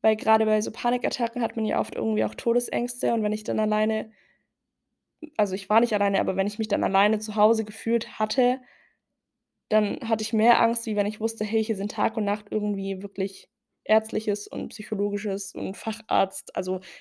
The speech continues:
einfach Fachkräfte, die, die, die sich da auskennen.“ Und das hat mir einfach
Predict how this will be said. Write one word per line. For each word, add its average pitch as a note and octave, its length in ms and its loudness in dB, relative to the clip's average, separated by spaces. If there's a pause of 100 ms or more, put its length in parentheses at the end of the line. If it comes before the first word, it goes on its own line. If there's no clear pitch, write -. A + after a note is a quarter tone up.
einfach A3 300 2
Fachkräfte, - 1080 -4
die, F#3+ 400 -8
die, G3 200 -14
die G#3 140 -10
sich G#3 180 -8
da - 120 -4
auskennen.“ G3+ 500 -2
Und F3+ 80 -6
das - 160 -6
hat - 140 -6
mir G3 120 -4
einfach G#3 260 -6